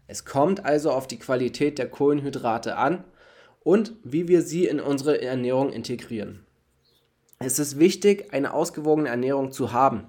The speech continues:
die reich an Vollkornprodukten, Obst, Gemüse und gesunden Quellen von Kohlenhydraten ist. Diese liefern uns nicht nur Energie, sondern auch Ballaststoffe, Vitamine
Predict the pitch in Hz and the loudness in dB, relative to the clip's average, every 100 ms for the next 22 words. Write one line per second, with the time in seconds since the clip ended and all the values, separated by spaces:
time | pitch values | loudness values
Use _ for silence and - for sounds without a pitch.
0 | - 117 123 - 117 - 151 165 180 156 | -10 -2 0 0 -4 -2 0 2 0 0
1 | 160 156 160 - 156 - 147 165 - - | 0 0 0 -2 -4 2 2 2 -2 -4
2 | 139 127 135 139 160 156 - - - - | -4 0 -2 2 0 0 -12 -20 -20 0
3 | 180 202 170 165 165 165 - 151 160 160 | 0 2 2 6 4 4 4 4 2 -2
4 | 151 151 143 135 107 101 - - - - | 0 2 2 2 -2 -6 -8 -14 -16 -18
5 | _ _ _ _ _ _ - 160 160 196 | _ _ _ _ _ _ -4 0 4 4
6 | - 151 180 190 165 147 - 175 196 175 | 4 -2 0 2 2 0 2 2 2 0
7 | 147 147 127 165 123 - - - 127 139 | 0 0 0 -2 -4 -6 -8 0 4 4
8 | 113 139 135 - _ - 131 165 160 156 | 4 4 4 0 _ 0 4 2 0 -2
9 | 156 165 165 - 127 135 139 123 123 135 | -2 0 -2 -2 -6 -4 -2 -2 -2 0
10 | 139 | -2